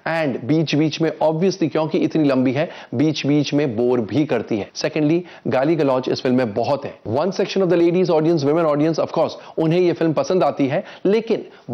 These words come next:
by and large फैमिली ऑडियंसेस और लेडीज को इतनी गालियां जिस फिल्म में होती है,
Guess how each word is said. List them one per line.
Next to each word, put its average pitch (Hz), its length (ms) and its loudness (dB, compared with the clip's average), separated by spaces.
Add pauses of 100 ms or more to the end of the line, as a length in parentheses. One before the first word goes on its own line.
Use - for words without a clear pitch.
by 165 260 0
and 220 120 2
large 202 200 0 (320)
फैमिली 196 340 2
ऑडियंसेस 180 480 2
और 160 120 2
लेडीज 170 360 2
को 180 200 0 (280)
इतनी 208 340 0
गालियां 151 400 2
जिस 160 140 0
फिल्म 165 140 2
में 151 80 2
होती 143 280 2
है, 120 180 -2